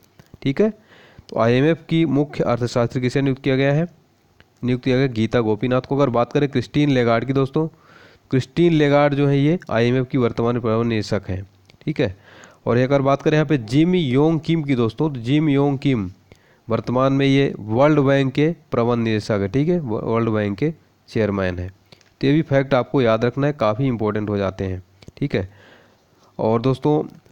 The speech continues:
तो अंतर्राष्ट्रीय मुद्रा कोष का मुख्य अर्थशास्त्री किसे नियुक्त किया गया है? इसका राइट आंसर हो जाएगा ऑप्शन सी, गीता गोपीनाथ को। क्वेश्चन नंबर फोर्थ है, केंद्रीय सूचना आयोग द्वारा किस संस्था को आरटीआई अधिनियम के अंतर्गत लाया गया है?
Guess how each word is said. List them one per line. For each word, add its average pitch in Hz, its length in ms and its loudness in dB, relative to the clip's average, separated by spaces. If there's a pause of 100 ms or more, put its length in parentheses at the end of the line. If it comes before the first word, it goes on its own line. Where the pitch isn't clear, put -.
(280)
तो 127 80 0
अंतर्राष्ट्रीय 156 520 4
मुद्रा 147 280 2
कोष 147 220 0
का 143 100 -2
मुख्य 143 280 0
अर्थशास्त्री 123 400 -2
किसे 143 180 -2
नियुक्त 139 180 -2
किया 139 140 0
गया 143 160 0
है? 151 120 0 (400)
इसका - 160 -4
राइट 117 300 0
आंसर 120 240 -2
हो 120 60 0
जाएगा 110 360 0 (560)
ऑप्शन 120 440 -2 (120)
सी, - 260 -2
गीता 110 360 0
गोपीनाथ 98 500 -4
को। - 220 -12 (300)
क्वेश्चन 113 280 -4
नंबर 117 180 -2
फोर्थ 110 400 -4
है, 143 120 -4 (1300)
केंद्रीय 170 320 2
सूचना 180 380 2
आयोग 156 220 4
द्वारा 139 260 4 (320)
किस 190 160 0
संस्था 135 400 0
को 110 320 -2
आरटीआई 139 580 2
अधिनियम 120 420 0
के 117 100 -2
अंतर्गत 117 420 -2
लाया 104 200 2
गया 92 200 -2
है? 95 220 -6